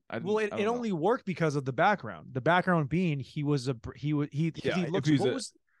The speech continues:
Speaker 2: what was the movie he was in where he's, like, kinda jacked? Was it, uh, he did a movie recently where he was, like, 'cause he, he's playing Gollum. He's always doing C G I,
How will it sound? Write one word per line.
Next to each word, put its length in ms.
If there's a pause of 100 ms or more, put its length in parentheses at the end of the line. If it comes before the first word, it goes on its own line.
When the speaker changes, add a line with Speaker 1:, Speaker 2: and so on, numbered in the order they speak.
(480)
Speaker 2:
what 120
was 140
the 80
movie 220
he 120
was 180
in 100
where 100
he's, 180
like, 180 (180)
kinda 220
jacked? 640 (200)
Was 220
it, 160 (120)
uh, 420 (2000)
he 120
did 140
a 20
movie 200
recently 240
where 40
he 80
was, 160
like, 200
'cause 100
he, 140
he's 360
playing 260
Gollum. 360
He's 100
always 200
doing 240
C 140
G 100
I, 120